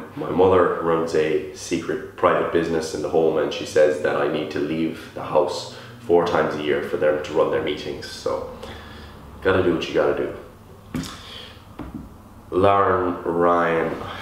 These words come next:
I just realized I wasn't saying names all along. Probably should have said names. I think it's good to recognize that people are asking these. <laughs> Um, Lauren Ryan asks, "Is it possible to be in an anabolic state if training very heavily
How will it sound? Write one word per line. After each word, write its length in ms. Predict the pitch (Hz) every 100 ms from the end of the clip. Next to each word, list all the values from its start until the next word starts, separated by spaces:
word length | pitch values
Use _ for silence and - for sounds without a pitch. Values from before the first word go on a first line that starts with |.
| -
I 80 | -
just 220 | - -
realized 280 | 92 85 76
I 80 | 85
wasn't 320 | 82 82 82
saying 280 | 78 76 76
names 280 | 73 73
all 260 | 76 71 73
along. 440 | 73 73 - -
Probably 240 | - - -
should 140 | -
have 80 | -
said 180 | 76 76
names. 460 | 76 73 - - -
I 60 | -
think 160 | - -
it's 100 | -
good 420 | 78 - - -
to 100 | -
recognize 580 | - - - 67 - - -
that 180 | -
people 240 | - - -
are 120 | -
asking 320 | - - -
these. 180 | 80 - -
<laughs> 40 | 90 92 - - - -
Um, 300 | 80 78 92
Lauren 200 | 117 85
Ryan 340 | 85 87 85 - - -
asks, 420 | 104 135 - -
"Is 120 | 143
it 100 | 120
possible 400 | - 107 107 107
to 60 | -
be 120 | 95
in 80 | 90
an 200 | 82 -
anabolic 400 | - 104 95 92
state 420 | - 98 95 92
if 140 | 92
training 500 | - - 104 98 90
very 400 | 101 107 117 113
heavily 540 | - 117 - 87 85